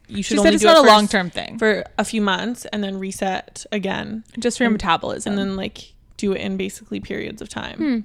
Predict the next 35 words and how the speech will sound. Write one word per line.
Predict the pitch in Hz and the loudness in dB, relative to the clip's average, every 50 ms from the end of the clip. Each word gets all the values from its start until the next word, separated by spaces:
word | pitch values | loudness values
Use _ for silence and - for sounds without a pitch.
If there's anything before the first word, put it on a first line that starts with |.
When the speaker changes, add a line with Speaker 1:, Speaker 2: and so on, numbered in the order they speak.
| - - - - - | -8 -18 -18 -8 0
Speaker 3:
Yeah, | 285 285 269 | 2 4 4
I | 269 247 | 4 4
think | 330 330 277 | 2 0 2
there | 262 277 262 | 4 4 4
are | |
so | - - 247 | 4 4 2
many | 226 220 | 2 2
different | 208 202 208 202 208 | 0 -2 -4 -2 -2
people | 202 202 | 0 -2
that | 185 196 | -2 -2
say | - 214 190 190 | -4 -4 -4 -2
different | 196 196 190 196 196 - | -4 -4 -4 -4 -4 0
things. | 190 202 | 2 4
Speaker 1:
Yeah. | 208 269 226 | 4 6 4
Speaker 3:
Like, | 247 220 | 6 6
I | 226 | 6
Speaker 1:
Yeah. | 220 220 226 - | 6 6 6 4
Speaker 3:
actually | - - 233 | 4 4 4
was | 226 214 226 | 4 4 2
listening | 220 202 - 214 214 208 208 | 0 0 0 -2 -4 -2 -2
to | 220 | -2
a | 214 | -4
podcast | - - - 214 208 - 214 202 202 - | -4 0 -2 -2 0 0 0 0 0 -2
this | 214 190 - | -6 -10 -4
morning, | - 214 208 208 208 202 202 202 196 - - - - - _ _ | -2 -2 0 0 0 -2 -2 -2 -4 -6 -10 -20 -20 -20 _ _
a | - - 226 214 | -2 0 2 4
doctor | 214 202 202 190 - 214 202 | 6 4 4 4 2 -2 -2
saying | - - 202 196 196 | 0 0 0 0 0
that | 196 185 202 | -2 -2 -2
women | 185 196 190 190 190 196 | -2 -2 -2 0 -2 -2
shouldn't | - - - 196 185 - - | -2 -2 -4 -4 -4 -4 -4
do | 196 233 220 | -2 0 0
it | 202 - | 0 2
at | - 190 180 | 2 2 2
all. | 175 170 175 196 269 349 381 - | 4 4 6 6 4 4 2 -2